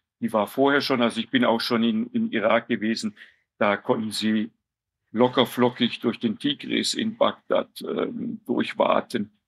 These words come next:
Da gab's, äh, schon wenig was. Das ist also nicht mehr neu. Der Irak hat natürlich selber auch, ähm, mehrere Staudämme, aber dass da oben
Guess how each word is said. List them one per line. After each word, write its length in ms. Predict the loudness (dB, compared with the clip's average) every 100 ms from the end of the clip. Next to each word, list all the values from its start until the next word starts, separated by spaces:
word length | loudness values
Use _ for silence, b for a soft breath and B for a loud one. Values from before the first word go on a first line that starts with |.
| _ _ -2
Da 260 | 2 2
gab's, 580 | 4 2 2 -2 -6 -6
äh, 300 | -8 -6 -6
schon 260 | -2 0 4
wenig 320 | 6 4 2
was. 140 | -2 0
Das 120 | 0
ist 60 |
also 280 | 0 0 -4 _ _ _ _ _ _ _ -2
nicht 320 | 0 0 0
mehr 180 | 2 2
neu. 520 | 4 4 4 2 -4 _ _ _ _
Der 80 | -4
Irak 400 | 0 2 2 2
hat 120 | -2
natürlich 320 | -2 -4 -2
selber 380 | 2 2 4 4
auch, 280 | 4 2 -2
ähm, 460 | -2 -2 -4 -12 -16 _ _ _ _ _ _ _ -2
mehrere 440 | 2 4 4 0
Staudämme, 800 | -2 2 2 2 2 2 0 -4 _ _ _ 0
aber 680 | 2 2 2 2 4 0 _ _ _ _ _ _ _
dass 220 | 2 2
da 140 | 2 4
oben 440 | 4 4 4 2